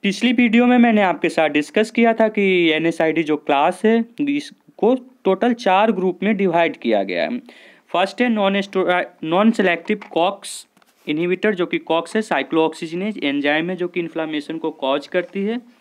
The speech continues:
दूसरा है प्रीफ्रंटियल कॉक्स टू इनहिबिटर। तीसरा जो इसका ग्रुप है, वो है सिलेक्टिव कॉक्स टू इनहिबिटर। और चौथा ग्रुप है इसका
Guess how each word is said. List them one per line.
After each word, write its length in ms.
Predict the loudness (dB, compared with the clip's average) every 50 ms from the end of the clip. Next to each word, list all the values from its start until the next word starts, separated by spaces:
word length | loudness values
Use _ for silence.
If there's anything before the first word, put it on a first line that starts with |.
| -20 -20 -20 -20 -20 -20 -14 -12
दूसरा 360 | -10 -10 -8 -6 -2 0 2 2
है 180 | 2 2 0 -2 -6 -12 _ _ -20 -20 _ _ _ _ _ _ _ _ _ _ -20 _ _ -4
प्रीफ्रंटियल 560 | -2 -2 0 0 -2 -2 -2 0 0 2 0
कॉक्स 460 | 0 0 0 0 0 0 -2 -6 -10 -6
टू 140 | -4 -2 -2
इनहिबिटर। 600 | -2 -2 -4 -4 -4 -4 -4 -4 -2 -2 -2 -2 -6 -12 -20 _ _ _ _ _ _ _ _ _ _ _ _ _ _ -4
तीसरा 320 | -4 -2 0 0 0 0
जो 140 | 2 2 0
इसका 280 | 0 2 2 2 2
ग्रुप 380 | 2 2 2 2 2 2 2 2
है, 60 | 2
वो 160 | 4 4 4
है 80 | 4 2
सिलेक्टिव 460 | 0 0 0 0 0 -2 -2 -4 -4
कॉक्स 440 | -4 -4 -2 -2 -2 -2 -4 -8 -6
टू 160 | -2 0 0 2
इनहिबिटर। 520 | 2 0 0 0 0 0 0 0 2 2
और 120 | 2 0
चौथा 380 | 0 0 -2 -2 0 0 -2 -2
ग्रुप 360 | 0 0 -2 -2 -2 -2 -2
है 100 | -2 -2
इसका 340 | -2 -4 -4 -2 -2 -2 -2